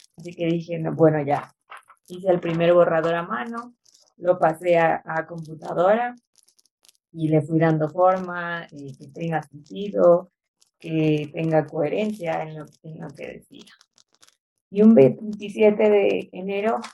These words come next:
el primer episodio de Love Alone estaba listo.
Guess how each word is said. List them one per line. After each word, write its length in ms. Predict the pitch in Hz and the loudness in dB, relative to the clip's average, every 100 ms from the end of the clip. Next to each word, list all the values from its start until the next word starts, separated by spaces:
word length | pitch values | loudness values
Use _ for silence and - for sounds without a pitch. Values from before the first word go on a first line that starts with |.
| _ _ _ - 170 | _ _ _ -18 -16
el 120 | 170 | -14
primer 300 | 170 185 190 | -10 -2 -2
episodio 600 | 202 196 180 180 190 180 | -2 -6 -10 -8 -6 -6
de 180 | 175 175 | -8 -6
Love 240 | 180 190 | -6 -8
Alone 480 | 202 190 208 220 - _ _ _ _ | -8 -6 -6 -6 -10 _ _ _ _
estaba 440 | 175 170 170 160 151 | -20 -10 -4 -2 -2
listo. 420 | 170 - - | -4 -18 -18